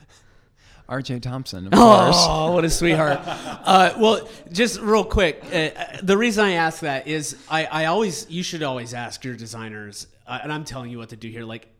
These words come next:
Speaker 2: anytime you interview someone, like, ask them who their favorite designer is because, I mean, we have art his-, design history classes for a reason, but think of it this way.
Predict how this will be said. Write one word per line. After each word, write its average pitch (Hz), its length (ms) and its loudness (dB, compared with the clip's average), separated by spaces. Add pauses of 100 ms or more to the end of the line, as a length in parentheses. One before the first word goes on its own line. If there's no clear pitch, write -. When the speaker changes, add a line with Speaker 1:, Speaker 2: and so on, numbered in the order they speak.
(100)
Speaker 2:
anytime 160 400 -4
you 131 160 -6
interview 120 240 -14
someone, 117 260 -14
like, 113 220 -14
ask 123 220 -6
them 135 80 -10
who 131 60 -10
their 120 100 -12
favorite 113 320 -14
designer 110 360 -12
is 107 140 -12
because, 117 400 -14 (560)
I 147 80 -4
mean, 131 460 -8 (100)
we 175 200 -4
have 165 180 -4
art 143 180 -6
his-, 139 300 -12 (200)
design 156 340 -6
history 139 240 -12
classes - 360 -10
for 127 120 -12
a - 20 -6
reason, 120 320 -8
but 117 360 -10 (360)
think 190 240 -4
of 160 80 -4
it 135 80 -8
this 139 200 -10
way. 101 220 -14